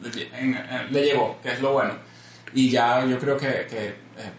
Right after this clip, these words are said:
Joaquín Phoenix nos ha dado muchas interpretaciones y papeles estupendos y pareciera que pasó toda su vida preparándose para esto que, que, que se le enfrentó con el Joker, y creo que se lo merece. Yo creo que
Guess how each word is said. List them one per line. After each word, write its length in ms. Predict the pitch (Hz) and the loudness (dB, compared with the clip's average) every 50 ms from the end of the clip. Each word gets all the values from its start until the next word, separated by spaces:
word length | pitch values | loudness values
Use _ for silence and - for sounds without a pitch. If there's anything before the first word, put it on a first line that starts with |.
| - - | -10 -6
Joaquín 240 | 117 - 113 113 107 | -4 -4 -4 -4 -2
Phoenix 260 | - 135 131 131 143 | 0 0 0 0 0
nos 140 | 143 131 117 | 0 -2 0
ha 60 | 110 110 117 | 0 2 4
dado 200 | 123 127 131 131 | 4 4 4 4
muchas 500 | 131 131 135 135 131 127 147 139 135 135 | 4 4 4 4 2 2 0 -2 -4 -2
interpretaciones 720 | 139 131 127 113 107 107 110 104 104 101 - 117 107 123 143 | -2 -2 0 0 -2 -4 -4 -4 -4 -4 -4 -4 -4 -4 -4
y 40 | |
papeles 440 | 131 113 - 110 110 113 127 131 - - | -4 -4 -4 -6 -6 -4 -4 -4 -6 -8
estupendos 540 | - - 110 - 127 123 123 123 131 139 | -10 -12 -12 -6 -4 -2 0 0 0 0
y 60 | 131 123 | -2 -4
pareciera 460 | - 117 107 107 107 110 110 117 117 | -2 -2 -2 -2 -2 -2 -4 -4 -4
que 260 | 127 139 131 127 - - - - - | -4 -4 -4 -4 -6 -10 -18 -8 -4
pasó 280 | - 117 - - 117 - | -2 0 0 0 0 0
toda 180 | 127 131 131 | 0 0 0
su 160 | 127 139 127 113 | 2 0 0 0
vida 140 | 117 123 120 | 0 -2 -2
preparándose 540 | - 143 - 123 113 117 113 123 - 151 | -2 -2 -2 -2 -2 -4 -4 -4 -4 -4
para 280 | 131 117 120 117 113 110 | -2 0 0 2 2 2
esto 300 | 110 113 - - 135 131 | 0 0 -2 -6 -8 -6
que, 80 | 143 131 104 90 - - | -6 -6 -6 -8 -10 -12
que, 160 | 123 110 - - | -12 -12 -12 -10
que 100 | - 101 | -8 -6
se 100 | - 110 | -6 -6
le 60 | 110 110 | -6 -6
enfrentó 420 | 107 107 107 107 104 135 120 113 | -8 -6 -6 -4 -2 -2 0 0
con 120 | 135 123 | 0 -2
el 120 | 110 113 123 | -4 -2 -2
Joker, 260 | 127 127 - 160 - - - - - - - - - - | -4 -4 -4 -8 -12 -14 -20 -20 -20 -20 -20 -20 -16 -12
y 100 | - 113 | -12 -8
creo 220 | - - 113 113 113 | -4 -2 0 0 0
que 60 | 127 | 0
se 100 | - 139 | -2 -2
lo 80 | 127 113 | -4 -4
merece. 420 | 107 101 107 107 104 104 104 104 | -4 -4 -4 -4 -4 -6 -8 -10
Yo 120 | 101 107 107 | -12 -12 -12
creo 160 | 127 123 131 | -12 -12 -10
que 180 | 135 131 - | -8 -8 -8